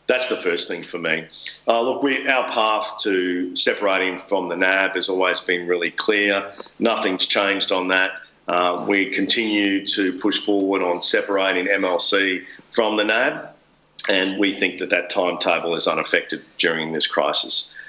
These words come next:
Um, it's important for us to maintain that focus, and we're more than two-thirds way complete. So,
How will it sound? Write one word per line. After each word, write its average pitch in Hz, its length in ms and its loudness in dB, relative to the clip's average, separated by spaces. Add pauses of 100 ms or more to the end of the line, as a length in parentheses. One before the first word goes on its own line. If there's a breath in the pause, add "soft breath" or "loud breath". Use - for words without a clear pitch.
(200 loud breath)
Um, 73 340 -6
it's - 140 2
important - 400 0
for 95 120 2
us 85 300 2
to 82 140 0
maintain 85 560 2
that 80 180 0
focus, 87 460 2
and 85 200 -4 (300 loud breath)
we're 101 140 2
more 120 180 2
than 104 160 0
two-thirds 98 640 0
way 82 220 2
complete. - 520 -2
So, 82 400 2